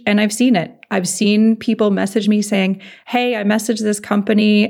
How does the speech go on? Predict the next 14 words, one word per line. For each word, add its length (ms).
and 180
this 160
is 80
what 140
they 180
said 460
and 120
this 120
is 120
what 140
I 120
said 360
back." 520
And 440